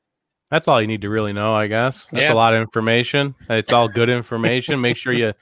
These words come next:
Speaker 1: <laughs> obey all of that. Go do it. It's not,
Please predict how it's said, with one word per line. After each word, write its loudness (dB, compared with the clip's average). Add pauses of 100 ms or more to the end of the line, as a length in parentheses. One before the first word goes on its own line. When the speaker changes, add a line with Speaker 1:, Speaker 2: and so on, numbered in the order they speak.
Speaker 1:
<laughs> -10
obey 4
all 4
of -2
that. 0 (280)
Go -2
do -2
it. -6 (880)
It's -16
not, -16